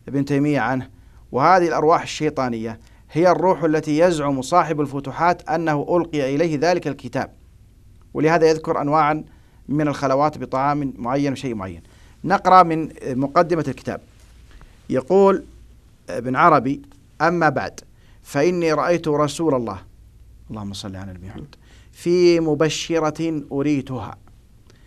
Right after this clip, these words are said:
في العشر الأواخر من محرم سنة ستمائة وسبعة وعشرين للهجرة بدمشق، وبيده كتاب، فقال لي: "هذا كتاب فصوص الحكم،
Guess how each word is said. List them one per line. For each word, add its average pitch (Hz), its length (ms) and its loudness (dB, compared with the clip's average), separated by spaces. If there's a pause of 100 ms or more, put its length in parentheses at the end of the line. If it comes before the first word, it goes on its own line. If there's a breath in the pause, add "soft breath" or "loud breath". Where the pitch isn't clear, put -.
(140 soft breath)
في - 160 -4
العشر 160 400 2
الأواخر 156 600 0
من 147 140 -2
محرم 139 400 -4 (100)
سنة 160 380 -4
ستمائة 151 480 -6
وسبعة 147 320 -4
وعشرين 165 520 -2 (360)
للهجرة 160 380 0
بدمشق، 139 460 -2 (720 soft breath)
وبيده 165 500 4
كتاب، 147 400 -2
فقال 165 520 4
لي: 202 240 0 (320 soft breath)
"هذا 170 500 6
كتاب 147 560 -2
فصوص 147 540 -6
الحكم، 190 480 -2